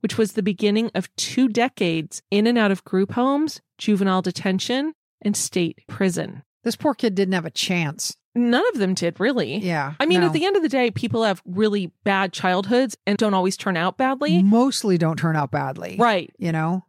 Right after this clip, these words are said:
Speaker 1: But when it's this insidious,
Speaker 2: Oh.
Speaker 1: I can't imagine that it's an easy thing to overcome.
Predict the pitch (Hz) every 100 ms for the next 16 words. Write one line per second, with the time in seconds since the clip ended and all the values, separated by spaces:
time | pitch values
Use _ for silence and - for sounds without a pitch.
0 | _ 349 349 247 - 208 233 277 - -
1 | 247 262 226 - 180 170 226 285 - 202
2 | 202 147 - 208 - 226 214 196 196 196
3 | 185 180 175 180 170 175 175 160 156 143
4 | - 117 160